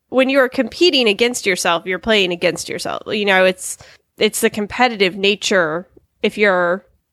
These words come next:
playing against a board or if you're playing against yourself.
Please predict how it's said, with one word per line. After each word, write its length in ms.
playing 300
against 440
a 60
board 540
or 60
if 100
you're 120
playing 260
against 280
yourself. 640